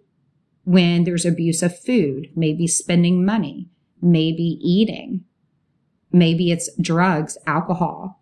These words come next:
right? You're fulfilling, trying to fill this void in you. Now it's up to somebody outside of you, an outside force, to complete you. Nobody will complete you like you complete you.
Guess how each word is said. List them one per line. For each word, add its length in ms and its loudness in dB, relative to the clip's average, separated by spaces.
right? 280 2
You're 120 2
fulfilling, 800 -2
trying 220 0
to 100 0
fill 500 0
this 200 -2
void 480 0
in 160 -4
you. 320 -12
Now 360 4
it's 160 -4
up 160 -6
to 80 0
somebody 400 0
outside 640 -2
of 120 -2
you, 160 -2
an 120 -2
outside 600 -2
force, 460 -8
to 100 -4
complete 520 -2
you. 300 -14
Nobody 600 4
will 140 0
complete 640 -2
you 300 4
like 280 -2
you 120 0
complete 480 -6
you. 280 -8